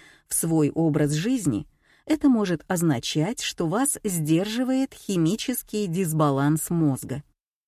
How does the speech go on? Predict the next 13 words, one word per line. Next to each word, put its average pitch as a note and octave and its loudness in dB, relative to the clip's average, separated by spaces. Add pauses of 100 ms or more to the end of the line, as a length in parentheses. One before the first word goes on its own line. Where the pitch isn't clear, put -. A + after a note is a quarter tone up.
(880)
Если G#3+ 2
вы C#3+ 2
чувствуете, F#3 -4
что G#3 -2
симптомы, D#3 0 (440)
которые F#3+ 2
вы E3 2
испытываете, F3+ -2 (220)
и C4+ 2
вещества, E3 2
которые G3+ 0
вы G3+ 4
потребляете, F#3 -2